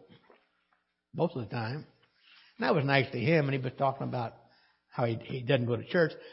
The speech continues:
I said, "Yeah, but you need to, and you know that. You need to find somewhere to go." And of course, he gave me this stuff. "Well, I, I probably read the Bible more than anybody else." So, anyway,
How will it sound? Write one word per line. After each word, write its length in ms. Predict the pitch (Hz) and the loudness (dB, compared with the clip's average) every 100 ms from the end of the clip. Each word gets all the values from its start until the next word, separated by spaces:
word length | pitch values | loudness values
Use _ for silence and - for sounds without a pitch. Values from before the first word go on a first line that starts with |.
| - - | -12 -10
I 80 | |
said, 160 | 131 123 | -4 2
"Yeah, 160 | 139 143 | 4 4
but 120 | 123 | 2
you 120 | 147 | 2
need 220 | 165 170 | 2 2
to, 80 | 135 | 0
and 80 | 123 | 0
you 100 | 143 | 0
know 180 | 147 165 | 0 -2
that. 260 | 143 - - _ _ _ _ _ _ _ _ _ _ _ _ _ _ - | -4 -8 -20 _ _ _ _ _ _ _ _ _ _ _ _ _ _ -8
You 160 | 143 151 | -6 0
need 180 | 180 180 | 2 4
to 100 | 165 | 4
find 240 | 165 135 | 4 4
somewhere 280 | 190 202 135 | 2 4 4
to 80 | 135 | 2
go." 240 | 180 - - - _ _ _ _ _ _ _ _ _ _ _ _ _ _ _ _ _ _ 139 | 0 -2 -6 -20 _ _ _ _ _ _ _ _ _ _ _ _ _ _ _ _ _ _ -6
And 120 | 120 | -6
of 100 | 113 | -2
course, 180 | 131 127 | -2 -2
he 180 | 131 147 | -4 -6
gave 160 | 135 127 | -2 0
me 80 | 117 | 0
this 200 | 120 - | 0 -2
stuff. 200 | 131 135 | -4 -2
"Well, 120 | 151 | 2
I, 120 | 165 143 | 2 2
I 100 | 151 | -4
probably 280 | 170 160 165 | 0 2 2
read 40 | 156 | 2
the 80 | |
Bible 220 | 151 156 139 | 4 4 2
more 160 | 151 | 0
than 80 | 147 | 4
anybody 240 | 143 143 | 4 6
else." 260 | 175 196 - - - _ _ _ _ _ _ | 4 2 -6 -18 -20 _ _ _ _ _ _
So, 320 | - 120 143 - - _ _ _ _ _ _ _ _ _ _ _ _ _ _ _ _ 143 113 156 | -8 -4 -4 -6 -18 _ _ _ _ _ _ _ _ _ _ _ _ _ _ _ _ -16 -16 -4
anyway, 520 | 151 135 101 101 | 0 0 2 -2